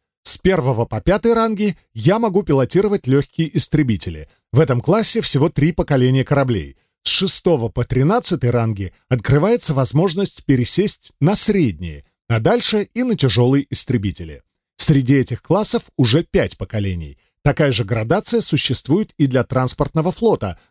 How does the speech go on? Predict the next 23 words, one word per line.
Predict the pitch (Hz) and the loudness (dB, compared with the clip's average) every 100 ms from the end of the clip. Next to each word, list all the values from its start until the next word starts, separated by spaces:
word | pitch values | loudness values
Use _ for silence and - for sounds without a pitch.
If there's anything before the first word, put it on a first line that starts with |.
| - | -6
но | 277 262 | 0 0
разбираться | 123 120 143 147 135 | 0 0 0 0 -2
в | |
её | 110 113 107 | -2 0 0
тонкостях | - 202 180 165 - - | 0 -2 -2 -4 -2 -2
не | 127 | -2
стал, | - - 73 57 - | -2 -4 -6 -8 -2
незачем. | 226 190 101 - 82 67 _ _ _ _ _ _ - | 2 2 0 -4 -8 -10 _ _ _ _ _ _ 0
Также | 247 165 147 | 2 2 0
выяснил, | 117 117 - 147 - | 0 0 0 -2 0
сколько | - 160 185 151 | 0 0 2 0
рангов | 151 127 - | 0 0 -4
пилота | - 123 202 175 | 0 0 0 0
можно | 151 147 127 | 0 0 -2
поднять | - 110 135 180 | -2 -2 0 0
за | 139 131 | 0 0
месячный | 131 156 - 165 | 0 -2 -2 -2
курс. | 160 135 - - - _ - | 0 -2 -2 -8 -14 _ -4
Максимум | 110 127 - 170 190 170 | 0 0 0 0 2 2
меня | 139 131 | 2 0
подтянут | - 110 - 147 175 180 | -2 -8 -2 -2 0 -2
до | 151 | -2
второго, | 185 - 196 185 110 95 | -4 -2 0 0 0 -2